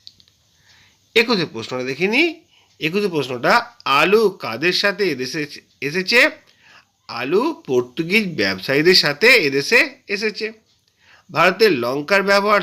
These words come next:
শুরু হয় কাদের হাত ধরে? ভারতের লঙ্কার ব্যবহার শুরু হয় পর্তুগিজদের হাত ধরে। কয়েকটি মিষ্টির নাম বলো এবং সেগুলি কোথাকার জন্য বিখ্যাত, কোন জায়গায়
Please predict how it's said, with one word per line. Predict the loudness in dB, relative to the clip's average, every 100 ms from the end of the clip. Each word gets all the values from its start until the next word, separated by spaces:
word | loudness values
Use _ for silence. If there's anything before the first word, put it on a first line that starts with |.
| -2
শুরু | -6 2
হয় | 4 2 -2
কাদের | -12 -6 -4
হাত | -4 -4
ধরে? | -2 2 0 -2 _ _ _ _ _ _
ভারতের | -6 -6 -2 -2
লঙ্কার | -2 -4 0 2
ব্যবহার | 6 6 4 -2
শুরু | -2
হয় | 4 4 2 -6
পর্তুগিজদের | 2 2 2 -8 -6 -6 -4 -4
হাত | -4 -10 -14
ধরে। | -16 -20 _ _ _ _ _ _ _ -20 _ -2
কয়েকটি | 2 2 0 0 0 0 -6 _ -10 0
মিষ্টির | 0 0 -4 -2 -2 0
নাম | -2 2
বলো | 4 6 6 4 0 -6
এবং | -4 -4
সেগুলি | -4 -4 -2 -2 -4 -8
কোথাকার | -12 -8 0 2 2
জন্য | -2 -2 2 0 -2
বিখ্যাত, | -4 -2 0 4 6 4 0 _ _
কোন | 0 2
জায়গায় | 4 4 4